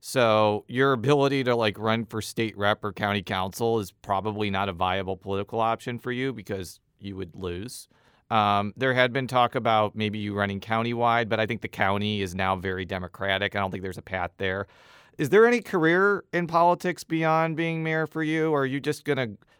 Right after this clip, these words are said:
kinda go into the private sector? You mentioned before that you have a master's in public administration. Would you wanna be, like, city manager somewhere, or is,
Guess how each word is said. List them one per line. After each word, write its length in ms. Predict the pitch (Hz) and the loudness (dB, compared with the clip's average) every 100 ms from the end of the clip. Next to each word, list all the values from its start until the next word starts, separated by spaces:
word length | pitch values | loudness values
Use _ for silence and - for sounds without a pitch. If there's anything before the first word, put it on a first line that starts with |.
| _ | _
kinda 180 | 120 101 | -2 0
go 240 | 113 123 | 4 4
into 120 | 131 | 2
the 80 | 117 | -2
private 340 | - 110 101 92 | 0 0 0 0
sector? 540 | 160 165 - 160 151 110 | 2 2 4 2 2 -2
You 100 | 107 | -2
mentioned 360 | 120 120 123 | -2 -2 -4
before 340 | 104 - 117 113 | -6 -2 0 2
that 100 | 101 | 0
you 60 | |
have 120 | 104 98 | -2 -2
a 40 | |
master's 420 | 95 104 - 104 | -2 -2 -2 -8
in 80 | 98 | -6
public 280 | 95 98 92 | -4 -6 -4
administration. 640 | 98 92 - 113 120 131 | -4 -4 -2 -2 0 -2
Would 160 | 113 101 | -4 -2
you 80 | 101 | 0
wanna 200 | 104 104 | 0 0
be, 220 | 101 104 | -2 0
like, 300 | 101 98 - _ _ _ _ _ | 2 0 -6 _ _ _ _ _
city 360 | - - 127 110 | -10 -4 0 0
manager 560 | 98 113 139 151 160 | 0 0 -2 0 -2
somewhere, 680 | 160 160 160 165 165 165 160 | 0 -2 0 0 0 0 -2
or 240 | - 123 113 | 0 0 0
is, 240 | 123 110 | -4 -6